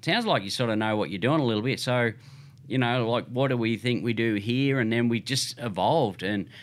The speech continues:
and we got into, sort of, say, a level eight sort of, s-, you know, s-, setting of shock now, um, which is pretty crazy. And then we,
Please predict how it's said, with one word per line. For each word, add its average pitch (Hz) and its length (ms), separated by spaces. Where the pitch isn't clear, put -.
and 107 420
we 123 180
got 139 220
into, 117 380
sort 98 380
of, - 80
say, 104 340
a 92 80
level 98 440
eight 104 240
sort 95 260
of, 85 40
s-, - 160
you 107 120
know, 82 140
s-, - 520
setting 98 420
of 80 120
shock 123 420
now, 87 440
um, 98 600
which 98 280
is 92 320
pretty 113 380
crazy. 110 540
And 95 140
then 104 260
we, 113 260